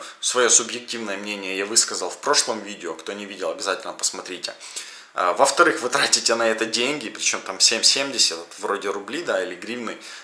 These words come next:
Я не разбирался, я просто увидел, цен-, цена стоит вот такая вот, одна из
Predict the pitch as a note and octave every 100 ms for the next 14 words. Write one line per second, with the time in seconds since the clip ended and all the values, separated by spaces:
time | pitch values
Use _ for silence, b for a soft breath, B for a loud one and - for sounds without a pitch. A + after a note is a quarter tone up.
0 | B A2 A2+ G#2 G#2+ A2+ A2 C#3+ G2 F#2
1 | G2 - G2+ G#2 G#2 F2+ G#2 F#2+ - -
2 | G#2 G2 - F#2+ F2+ F#2+ - A#2+ B2+ B2
3 | F#2 G2 A2+ G#2 -